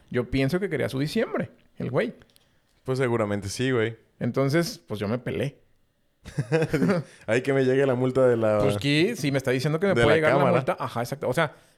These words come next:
Speaker 1: yo me paré, hablé con él, le dije, "Sí, estoy aceptando que estoy mal, este, pero tampoco me tiene por qué golpear. ¿Por qué putas me va a pegar?".
Speaker 2: Pues sí.
Speaker 1: En cuanto le pegó al, al retrovisor, me fui. Dije, "No mames, pues, güey".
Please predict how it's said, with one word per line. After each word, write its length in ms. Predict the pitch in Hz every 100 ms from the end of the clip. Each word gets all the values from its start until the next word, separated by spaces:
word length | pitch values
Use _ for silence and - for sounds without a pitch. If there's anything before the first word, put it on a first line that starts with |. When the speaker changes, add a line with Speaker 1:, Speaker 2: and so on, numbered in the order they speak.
| -
Speaker 1:
yo 80 | 120
me 100 | 165
paré, 600 | 113 104 123 185 214 - - 110
hablé 380 | 90 95 110 117
con 240 | 113 123
él, 320 | 190 226 123
le 100 | 120
dije, 260 | 135 135 110
"Sí, 300 | - 113 156
estoy 180 | 160 120
aceptando 420 | - - 110 185
que 80 | 196
estoy 180 | - 160
mal, 340 | 135 170 254 _ _ _ _ -
este, 720 | 123 113 - - 131 - - _ _ -
pero 180 | 120 113
tampoco 300 | 123 120 185
me 80 |
tiene 160 | 165 156
por 100 | 135
qué 100 | 123
golpear. 580 | 117 87 117 214 - _ _ _ _ _ _
¿Por 120 | -
qué 100 | -
putas 420 | 107 - 127 185
me 120 | 185 151
va 80 |
a 80 | 156
pegar?". 340 | 185 165 226 _ _ _ _
Speaker 2:
Pues 180 | 92 85
sí. 200 | 87 85 _ _
Speaker 1:
En 120 | - 127
cuanto 220 | 143 139
le 120 | 135
pegó 180 | 131 120
al, 140 | 143 196
al 140 | 170
retrovisor, 640 | 147 139 127 120 147 214 113 107
me 180 | 123 113
fui. 280 | - 196 - _ _ -
Dije, 160 | - 107
"No 100 | 104
mames, 300 | 110 127 180
pues, 160 | 110 98
güey". 440 | 104 95 98 170